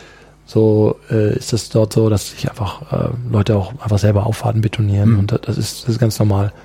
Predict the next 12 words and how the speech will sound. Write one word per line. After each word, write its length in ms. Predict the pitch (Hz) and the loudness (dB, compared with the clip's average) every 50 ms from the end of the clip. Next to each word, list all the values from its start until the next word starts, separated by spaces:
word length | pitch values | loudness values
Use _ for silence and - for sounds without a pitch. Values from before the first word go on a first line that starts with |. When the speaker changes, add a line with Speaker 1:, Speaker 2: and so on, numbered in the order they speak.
| - - | -20 -8
Speaker 1:
Das 80 | - - | -4 -2
heißt, 140 | 120 104 | -2 -2
es 100 | 113 101 | -2 -2
gibt 200 | - 131 120 - | -2 -2 -2 0
einfach 180 | 127 117 117 110 | 0 0 0 -2
viel 300 | 95 - - - 135 127 | -2 -4 -6 -2 0 2
mehr 140 | 123 123 117 | 4 2 2
Spezialwerkzeug 920 | - - 120 - - 120 110 113 110 113 113 110 110 - - 113 107 - | 0 -2 -4 -2 0 2 2 2 2 2 0 -2 -2 0 0 0 0 0
auch 200 | - 123 110 - | -4 -4 -4 -4
in 120 | - 123 120 | -2 0 0
den 240 | 113 110 110 120 - - | 0 0 -2 -4 -8 -6
Baumärkten. 600 | 117 110 113 113 110 110 - - - - 110 104 | -6 -4 -2 -2 -4 -4 -6 -8 -10 -10 -10 -10